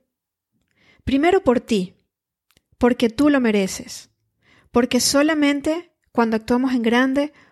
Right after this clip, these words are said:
podemos crear esa vida extraordinaria, que es la vida que realmente hemos venido aquí a vivir,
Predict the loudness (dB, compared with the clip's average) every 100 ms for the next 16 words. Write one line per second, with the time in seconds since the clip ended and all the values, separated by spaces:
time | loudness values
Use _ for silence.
0 | -4 0 0 -2 -4 -2 0 0 -2 0
1 | 0 0 -4 -8 -2 0 2 0 0 2
2 | 2 2 0 -4 _ _ _ -20 _ -2
3 | 0 2 2 2 2 0 -2 0 0 0
4 | 0 0 0 0 2 0 0 0 0 0
5 | 0 2 0 -2